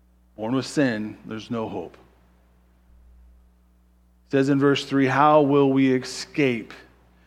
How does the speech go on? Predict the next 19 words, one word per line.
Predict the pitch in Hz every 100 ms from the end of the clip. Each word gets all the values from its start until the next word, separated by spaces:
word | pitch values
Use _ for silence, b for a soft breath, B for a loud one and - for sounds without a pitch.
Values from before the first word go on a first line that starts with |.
| _ _ _ _ _
if | 110 -
we | 120
neglect | 120 117 123 117 107 - - -
so | - 127 113
great | 113 101 82 82 - _ _ _ _ _ _ _ _ _ _ -
a |
salvation?" | 98 - 95 92 82 - - - _ _ _ _ _ _ _ _ _ _ _ _ _ _ _ _ _ _ _ _ _ _ _ _ _ _ _ _ _ _ _ _ _ _ _ _ _ _ _ _ b b b b b b b -
Going | 131 131
back | 131 131
to | 139
these | 127 117 -
three | 139 139 143
groups | 127 135 139 -
of | 127
people | - 151 127 120
we | 120
see | - 135
in | 127 120
Corinth, | 135 131 117 113 -